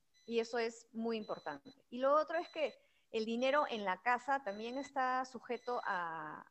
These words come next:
a un tema de inflación, ¿no? Entonces, si el, tú tienes guardado tu dinero en la casa,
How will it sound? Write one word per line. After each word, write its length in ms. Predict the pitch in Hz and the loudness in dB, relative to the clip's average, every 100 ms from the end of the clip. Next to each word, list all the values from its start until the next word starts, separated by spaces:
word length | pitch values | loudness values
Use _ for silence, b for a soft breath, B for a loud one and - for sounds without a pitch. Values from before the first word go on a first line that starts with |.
| _ | _
a 80 | 190 | -8
un 140 | 202 | -6
tema 220 | 240 240 247 | -4 -2 -2
de 80 | |
inflación, 760 | 208 190 160 160 269 269 175 170 | -4 -6 -8 -6 0 0 0 -4
¿no? 80 | 180 | -6
Entonces, 400 | 190 208 233 - | -8 -10 -10 -8
si 260 | 220 202 - | -8 -6 -2
el, 340 | 196 202 196 - _ | 0 -2 -8 -16 _
tú 80 | 262 | -10
tienes 340 | 294 302 330 | -4 -4 -2
guardado 380 | 214 202 220 240 | -2 2 2 2
tu 80 | 226 | 0
dinero 300 | 180 196 214 | -4 -4 -4
en 60 | 208 | -4
la 140 | 156 | 0
casa, 380 | 185 175 185 | 2 2 0